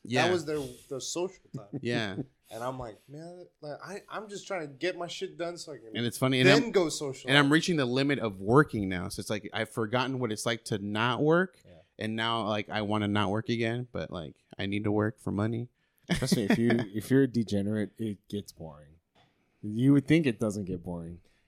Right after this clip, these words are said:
Speaker 3: There comes a point where you're like, "Okay,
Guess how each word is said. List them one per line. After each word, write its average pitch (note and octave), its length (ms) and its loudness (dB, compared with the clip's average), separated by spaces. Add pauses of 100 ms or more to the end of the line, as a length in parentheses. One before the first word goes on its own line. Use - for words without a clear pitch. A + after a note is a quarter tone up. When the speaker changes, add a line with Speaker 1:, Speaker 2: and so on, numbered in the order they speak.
(120)
Speaker 3:
There A#2 160 0
comes C#3+ 300 -2
a C3 40 -6
point B2 420 -2 (580)
where G2+ 180 -8
you're G#2 60 -6
like, F#2 220 -8
"Okay, G2 460 -12